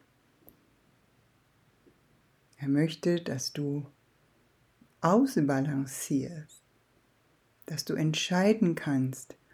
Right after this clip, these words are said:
wo ist jetzt Anstrengung angebracht, wo nicht.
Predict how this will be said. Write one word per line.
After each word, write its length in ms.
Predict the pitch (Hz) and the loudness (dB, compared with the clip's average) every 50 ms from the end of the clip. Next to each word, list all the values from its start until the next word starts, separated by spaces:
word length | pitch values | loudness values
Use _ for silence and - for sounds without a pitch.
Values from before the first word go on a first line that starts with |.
| _ _ _ _ | _ _ _ _
wo 180 | - 220 277 311 | 2 2 2 4
ist 340 | - 254 214 - - - - | 2 0 -2 -2 -4 -2 0
jetzt 460 | 180 175 165 160 - - - - - - - | 2 2 2 0 -2 -8 -10 -12 -14 -8 -4
Anstrengung 800 | - 185 180 180 - - - - 156 156 147 147 147 147 139 - | 0 0 0 0 0 -4 -4 -2 -2 -2 0 0 -2 -2 -2 -2
angebracht, 960 | - 160 170 175 175 180 170 - 170 156 151 156 156 - - - - - - _ _ _ _ _ _ _ _ _ _ _ _ _ _ _ _ _ _ _ _ _ _ _ | -2 0 0 0 0 0 -2 -2 -2 -2 -2 -2 -4 -6 -12 -16 -18 -20 -20 _ _ _ _ _ _ _ _ _ _ _ _ _ _ _ _ _ _ _ _ _ _ _
wo 200 | - 160 170 180 | -6 -4 -2 0
nicht. 640 | 190 190 180 151 139 139 - - - - - - - | 0 0 2 0 0 -2 -4 -12 -20 -20 -20 -20 -20